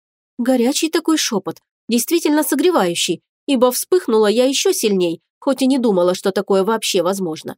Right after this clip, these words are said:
«Эх, ну разве ж так согревают?» издал странный смешок Ашар, и в следующее мгновение я ощутила, как прогнулась кровать за моей спиной, а потом на плечи легло ещё одно одеяло, а с ним и тяжёлая мужская рука.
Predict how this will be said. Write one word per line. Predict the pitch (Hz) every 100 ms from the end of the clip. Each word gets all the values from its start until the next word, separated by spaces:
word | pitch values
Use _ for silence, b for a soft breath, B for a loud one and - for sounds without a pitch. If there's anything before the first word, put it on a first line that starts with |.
| _ _ _ _ _ _ _ _ -
«Эх, | 214 202 170 160 220
ну | 277
разве | 302 269 302
ж | -
так | 311 311
согревают?» | - 202 208 190 175 170 180 _ _ _ -
издал | 220 202 220
странный | 202 247 226 185 190
смешок | 190 214 - 339 277
Ашар, | 262 330 233 165 _ _ _
и | 262
в | 254
следующее | 247 240 233 - 233
мгновение | 220 233 240 320 220 180
я | 185 240
ощутила, | 233 - 247 302 254
как | 240 220
прогнулась | - 214 247 247 233
кровать | - 254 254 196 156
за | 185
моей | 180 175
спиной, | - 226 214 175 - _ _
а | -
потом | 233 294 370
на | 294
плечи | 277 330 320
легло | 247 240 240 285
ещё | 277 302
одно | 277 247
одеяло, | 285 285 294 196 170 180 _ _
а | - 208
с | -
ним | 262 277
и | 208
тяжёлая | 196 202 254 302 233
мужская | 226 233 - 220
рука. | 226 247 196